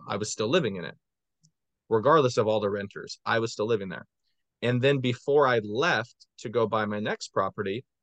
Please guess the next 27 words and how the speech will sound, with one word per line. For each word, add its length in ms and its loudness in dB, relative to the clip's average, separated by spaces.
owner 320 0
occupied, 600 -4
I 160 0
got 260 2
a 320 2
home 240 0
equity 360 -2
line 300 -4
of 120 -6
credit, 480 0
and 180 0
I 100 2
got 260 2
better 300 2
terms 580 -2
and 160 -2
better 280 4
rates 580 -4
and 140 -2
better 240 0
treatment 540 -4
because 320 -4
it 100 -4
was 140 -4
my 340 -4
personal 400 -4
residence. 680 -6